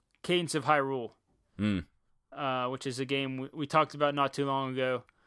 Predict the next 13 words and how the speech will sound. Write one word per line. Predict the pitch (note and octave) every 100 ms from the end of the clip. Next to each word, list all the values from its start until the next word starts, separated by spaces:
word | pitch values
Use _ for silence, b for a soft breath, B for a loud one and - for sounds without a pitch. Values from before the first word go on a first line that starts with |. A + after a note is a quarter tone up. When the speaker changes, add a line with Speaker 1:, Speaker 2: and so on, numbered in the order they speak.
| _ _
Speaker 1:
Uh, | C3
it's | C3
basically | E3+ E3 E3 D3+
a |
Zelda | B2 D#3+ E3
game | D3+ D#3+ D#3 D#3 C#3+ - _ _ _ _ _
that's | C#3 D#3
also | D3 D3
a | C3+
rhythm | D3+ D3 D3
game, | C#3 C#3 C3+ C3+ - _ _ _ _ _ _ _ _ _ -
and, | C#3 C3+ C3 B2+
uh, | B2 B2 A#2+